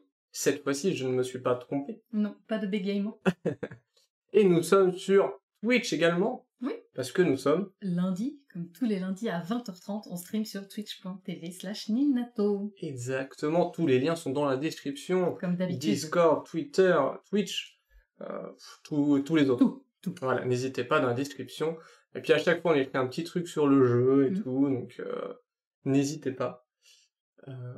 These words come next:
Speaker 1: à regarder en dessous.
Speaker 2: Exactement. Et aujourd'hui, on va jouer à Atlante.
Speaker 1: Atlante. Et oui, on a fait Abyss,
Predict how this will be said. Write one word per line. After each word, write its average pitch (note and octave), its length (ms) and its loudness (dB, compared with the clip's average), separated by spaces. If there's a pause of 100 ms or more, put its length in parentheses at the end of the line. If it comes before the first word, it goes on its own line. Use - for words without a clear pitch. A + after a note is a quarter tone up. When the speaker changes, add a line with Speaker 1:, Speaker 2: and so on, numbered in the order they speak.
(140)
Speaker 1:
à C#3 120 -2
regarder C3 260 -2
en C3 60 -2
dessous. A2+ 200 -14 (380)
Speaker 2:
Exactement. G3+ 520 -6 (160)
Et G3 120 -6
aujourd'hui, F3+ 340 -4
on G#3 60 -4
va F3 80 -4
jouer A#3 220 -2
à D4 200 -6 (480)
Atlante. D#4+ 380 -2
Speaker 1:
Atlante. G3+ 220 2 (280)
Et D3+ 160 2
oui, E3+ 220 4
on C#3+ 80 2
a D3 80 4
fait D#3 140 4
Abyss, D3+ 520 2